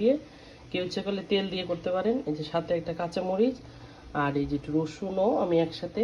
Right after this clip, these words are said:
এটাকে সেদ্ধ করে নিয়েছিলাম। এখন আপনি যদি না পিষে করতে চান, তাহলে এরকম কেচি দিয়ে এরকম একদম ছোট করে কেটে একদম খুব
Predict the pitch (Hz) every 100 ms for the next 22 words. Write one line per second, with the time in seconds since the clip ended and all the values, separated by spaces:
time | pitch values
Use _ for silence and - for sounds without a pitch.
0 | 302 175 165 156 214 - 156 151 156 151
1 | 135 - 131 127 - 160 156 220 214 285
2 | - - - - - - 160 170 170 175
3 | 170 180 185 202 214 214 214 214 220 247
4 | 330 - - - 175 180 185 165 156 135
5 | - - - - - - - - 190 196
6 | 190 202 233 226 - 180 - - - -
7 | 220 214 233 233 226 196 214 294 - -
8 | - - - - - - - - - -
9 | 170 196 220 262 320 - - - - -
10 | - - - - - - - - - -
11 | - - - - 160 165 165 202 214 214
12 | - 240